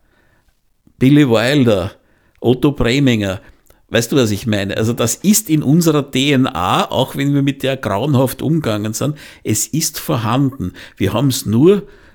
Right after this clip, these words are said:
in unserer österreichischen Bautschertheit pervertiert und zu was kleinem, grauen,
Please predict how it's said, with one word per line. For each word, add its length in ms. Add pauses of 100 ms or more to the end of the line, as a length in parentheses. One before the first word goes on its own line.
(280)
in 100
unserer 480
österreichischen 760
Bautschertheit 920
pervertiert 920 (400)
und 240
zu 420 (600)
was 220
kleinem, 640
grauen, 880